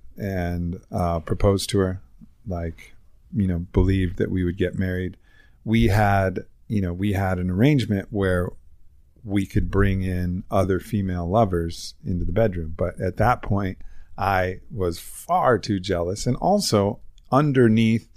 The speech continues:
a paradigm that said, "We are like,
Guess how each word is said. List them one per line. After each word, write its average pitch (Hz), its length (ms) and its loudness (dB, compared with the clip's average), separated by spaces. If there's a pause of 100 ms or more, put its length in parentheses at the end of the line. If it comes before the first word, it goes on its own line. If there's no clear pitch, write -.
(420)
a 113 80 2
paradigm 101 800 4
that 98 180 -2
said, 95 480 2 (460)
"We 113 360 4
are 139 180 6
like, 107 560 2